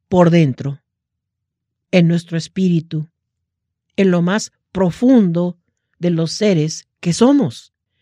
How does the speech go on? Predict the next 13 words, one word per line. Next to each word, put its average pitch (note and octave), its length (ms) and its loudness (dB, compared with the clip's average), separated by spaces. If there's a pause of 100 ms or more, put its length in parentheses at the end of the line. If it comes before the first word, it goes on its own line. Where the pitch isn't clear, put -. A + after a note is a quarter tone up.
(540)
Y G3+ 80 -2
solamente C#4 680 0
Dios, A3 580 2
que F3+ 320 0
es - 200 -4
espíritu, G#3 1000 0 (640)
puede B3 380 2
entrar A3+ 420 2
allí A#3+ 460 0 (260)
y G#3+ 80 -2
ayudarnos G#3+ 720 0
a G3+ 300 -4 (160)
regenerar G#3+ 1120 0